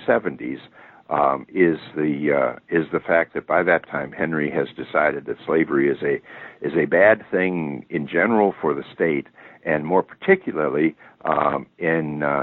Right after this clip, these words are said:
in seventeen seventy-three, in an exchange of correspondence that was, uh, that, that was well known and, and has been well known for, for, for years, um, Henry declares that slavery,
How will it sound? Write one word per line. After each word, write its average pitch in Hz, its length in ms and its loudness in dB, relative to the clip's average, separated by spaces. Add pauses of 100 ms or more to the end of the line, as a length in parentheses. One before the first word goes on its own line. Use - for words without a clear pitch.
in 80 240 -4
seventeen 87 400 -2
seventy-three, 80 760 0
in 67 120 -4
an 67 160 -8
exchange 76 500 -4
of 67 120 -6 (180)
correspondence 73 680 -2 (500)
that 78 180 2
was, 73 300 0 (140)
uh, 65 260 0
that, 67 220 -2 (200)
that 76 220 -4
was 76 180 -2
well 104 160 6
known 87 360 2
and, 76 180 -2
and 71 320 -8
has 117 240 2
been 69 240 -8
well 69 180 0
known 67 360 -6
for, 69 420 -4
for, 64 180 -2 (280)
for - 80 -8
years, 82 420 2 (440)
um, 76 460 2
Henry 104 540 2 (120)
declares 85 640 2
that 73 160 2 (160)
slavery, 90 560 2